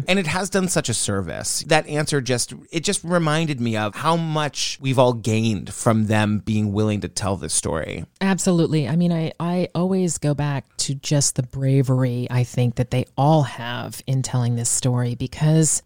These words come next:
Speaker 2: it's not an easy thing to talk about. And especially when you're bearing your own soul and all of your mistakes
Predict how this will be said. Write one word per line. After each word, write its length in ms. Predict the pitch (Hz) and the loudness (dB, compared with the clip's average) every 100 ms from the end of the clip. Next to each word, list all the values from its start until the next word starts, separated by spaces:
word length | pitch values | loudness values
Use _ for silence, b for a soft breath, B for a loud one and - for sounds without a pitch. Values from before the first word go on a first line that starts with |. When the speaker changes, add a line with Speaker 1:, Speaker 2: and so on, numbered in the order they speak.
| - | -2
Speaker 2:
it's 240 | 208 - | -2 2
not 280 | 151 143 151 | 4 6 6
an 100 | 147 | 6
easy 320 | 147 139 139 | 6 4 2
thing 240 | - 135 127 | 4 4 4
to 60 | |
talk 300 | - 120 120 | 2 -2 -2
about. 480 | 110 117 123 123 - | -2 -4 -4 -6 -4
And 100 | 139 | -2
especially 500 | 131 - 165 160 143 | 0 0 2 2 4
when 160 | 143 135 | 4 4
you're 140 | 139 | 4
bearing 540 | 127 - 135 147 139 139 | 0 0 2 4 4 2
your 240 | 131 123 - _ | 0 -4 -10 _
own 560 | 139 147 147 139 131 127 b | 4 6 6 6 2 -2 b
soul 720 | - - 143 147 139 120 117 - | 0 4 8 8 8 6 4 0
and 380 | 127 123 123 - _ | 0 2 0 -2 _
all 320 | 147 156 156 | 6 8 8
of 100 | 139 | 6
your 200 | 131 123 | 4 4
mistakes 1080 | 120 120 - - - 123 131 - - - | 4 2 2 0 0 0 0 -2 -2 0